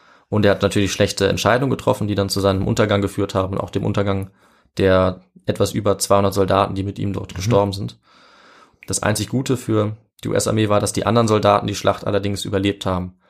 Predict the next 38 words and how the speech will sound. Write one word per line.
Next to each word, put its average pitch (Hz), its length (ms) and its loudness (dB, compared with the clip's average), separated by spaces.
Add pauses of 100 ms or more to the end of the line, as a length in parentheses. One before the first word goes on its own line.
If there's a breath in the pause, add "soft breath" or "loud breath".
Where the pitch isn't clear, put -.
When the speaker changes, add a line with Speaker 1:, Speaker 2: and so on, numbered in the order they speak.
(120 soft breath)
Speaker 2:
Okay. - 200 -6
Speaker 1:
Also 92 160 2
die 92 100 4
anderen 135 200 2
drei 117 180 2
Gruppen, 120 260 -4
die 107 120 0
auch 101 100 0
diese 101 160 -6
Siedlung 107 280 -4
Speaker 2:
Ja. - 60 -4
Speaker 1:
angegriffen 120 380 -2
haben, 113 320 -4 (180)
die 107 100 2
haben's 107 160 2
geschafft, - 500 -2
ähm, 98 400 -2 (800)
sich - 160 -4
gegen 101 180 2
die 104 60 0
Indianer 98 340 4
noch 92 100 -4
zu - 140 -10
verteidigen. 95 580 -4 (120)
Speaker 2:
Mhm. 113 100 -6 (100)
Speaker 1:
Somit 104 260 2
haben 101 120 2
quasi 98 300 2
die, 107 160 -2
die 104 120 -2
nicht 113 180 0
unter 107 200 -2
Custers 104 360 -2
direktem 101 420 -6
Kommando 110 380 0
waren, 95 200 0
überlebt. 95 520 -4
Speaker 2:
Ja. 113 200 0